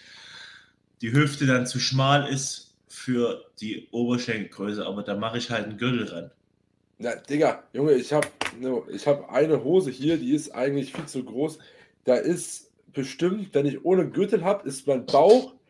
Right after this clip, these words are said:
Speaker 2: zur Hüfte, also wenn ich die Hose vor-, vorne ziehe, so viel Platz. Also keine Ahnung, bestimmt siebeneinhalb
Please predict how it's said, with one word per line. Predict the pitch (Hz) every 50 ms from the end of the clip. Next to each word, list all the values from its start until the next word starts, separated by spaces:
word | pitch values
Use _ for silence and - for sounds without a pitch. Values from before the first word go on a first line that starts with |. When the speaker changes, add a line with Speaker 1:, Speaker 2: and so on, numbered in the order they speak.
| _ _ _
Speaker 2:
zur | - - - 160 139 131
Hüfte, | 190 233 226 - - - 233 240 262 302 - _ _ _
also | - 113 123 123
wenn | 143 143
ich | 139
die | 143
Hose | 139 170 185 165 135 117
vor-, | - - - 151 131 -
vorne | - - 165 185 208 208
ziehe, | - - 196 202 214 214 214 - - _ _ -
so | 110 - 151 185
viel | 185 190 170 160 -
Platz. | - 143 131 120 - - - - _ - -
Also | 104 107 120 123
keine | - 139 135 131 113
Ahnung, | - 143 139 123 113 113 113
bestimmt | 113 - - 143 147 143 143
siebeneinhalb | - 143 156 165 151 135 143 147 147 143 143 -